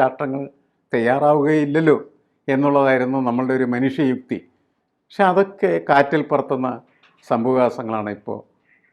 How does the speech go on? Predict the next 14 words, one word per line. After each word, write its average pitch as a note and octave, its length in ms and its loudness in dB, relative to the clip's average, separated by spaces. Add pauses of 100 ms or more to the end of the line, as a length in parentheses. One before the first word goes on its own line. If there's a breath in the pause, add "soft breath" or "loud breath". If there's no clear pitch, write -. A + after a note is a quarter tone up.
എല്ലായിടത്തു C3 500 2
നിന്നും A2+ 240 -6
വന്നുകൊണ്ടിരിക്കുന്നത്. G2 560 -14 (1000)
ഇതിലെല്ലാം C3 420 2 (840)
ആണിയായി E3 480 2
പ്രവർത്തിക്കുന്നത് A#2+ 680 -2
ട്രംപാണ് A2+ 540 0 (140)
എന്നുള്ളതാണ്. F#2+ 340 -10 (100)
ട്രംപിൻ്റെ D#3 500 2
ഭ്രാന്ത് B2+ 400 0 (680)
ലോകത്തിനെ B2+ 460 2
തന്നെ A#2 220 -4
ഭ്രാന്ത് G#2+ 280 -4
പിടിപ്പിച്ചുകൊണ്ടിരിക്കുകയാണ് G2 760 -10